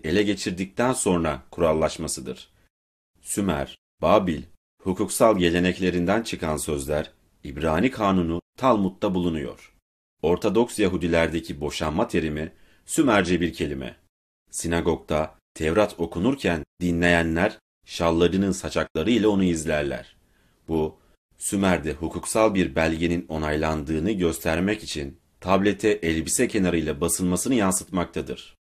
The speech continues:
Musa'nın kanununda bulunan anaya, babaya saygı, kimseyi öldürmeyeceksin,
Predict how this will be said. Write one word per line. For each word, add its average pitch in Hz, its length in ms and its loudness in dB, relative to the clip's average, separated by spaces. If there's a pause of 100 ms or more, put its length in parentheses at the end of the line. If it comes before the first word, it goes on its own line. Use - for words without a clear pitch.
(300)
Musa'nın 120 640 2
kanununda 90 800 2
bulunan 78 400 0 (200)
anaya, 78 540 -2 (120)
babaya 71 360 -2
saygı, 73 540 -2 (300)
kimseyi 107 580 2
öldürmeyeceksin, 78 1040 0